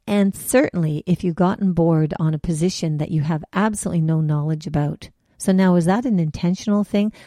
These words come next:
Like, why did you even become involved as a board of directors if you don't even know anything about a board? Because maybe it's time to learn a little bit, and then we can shoot over to the property manager and say, "Okay, fine."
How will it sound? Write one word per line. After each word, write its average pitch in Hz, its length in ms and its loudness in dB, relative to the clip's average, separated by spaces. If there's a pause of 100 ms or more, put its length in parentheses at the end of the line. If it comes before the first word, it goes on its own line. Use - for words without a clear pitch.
Like, 175 160 0
why 180 320 0
did 285 180 -2
you 240 120 0
even 208 240 0
become 180 420 -4
involved 165 560 -2
as 156 160 -4
a 160 60 -6
board 160 260 -2
of 147 80 -8
directors 156 580 -2
if - 160 -6
you 175 120 2
don't 180 340 2
even 165 220 -2
know 160 140 0
anything 160 260 0
about 165 240 2
a 180 40 2
board? 165 320 -4 (440)
Because 185 320 2
maybe 190 420 2
it's - 160 -4
time 175 240 2
to 160 100 -2
learn 233 360 2
a 202 40 -2
little 156 240 -2
bit, 151 300 -2 (500)
and 175 440 2
then 202 320 4
we 208 100 4
can 180 160 -2
shoot 196 320 2
over 170 240 0
to - 160 -8
the 160 80 -2
property 170 420 0
manager 190 540 4
and 165 160 0
say, 175 220 2
"Okay, 190 300 2
fine." 170 420 -2